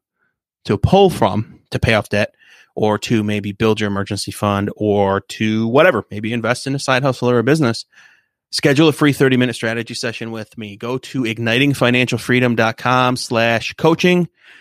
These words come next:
Let me put my little caption on here. Whoosh. So for those of you watching live, you just saw my caption come on here. Very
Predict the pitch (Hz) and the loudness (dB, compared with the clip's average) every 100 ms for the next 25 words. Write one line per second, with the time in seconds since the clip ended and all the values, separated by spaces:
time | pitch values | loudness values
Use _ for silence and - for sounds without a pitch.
0 | _ - 117 - 107 117 117 110 104 _ | _ -6 -6 -4 -4 -4 -2 -4 -8 _
1 | _ - 135 131 147 131 147 139 135 _ | _ -4 -2 0 2 4 4 2 0 _
2 | _ - - - - - _ - - 151 | _ -8 -2 0 -2 -4 _ -18 0 0
3 | 127 123 139 139 139 135 127 127 120 113 | 4 4 4 4 0 0 0 -2 -6 -2
4 | 127 127 113 120 117 - 123 113 101 - | 0 0 -4 -6 -6 0 0 0 -4 -8
5 | _ - 123 110 147 139 135 139 147 151 | _ -4 -4 -2 -6 0 2 4 2 0
6 | - _ _ _ _ 117 113 110 104 | -4 _ _ _ _ -4 -2 -2 -4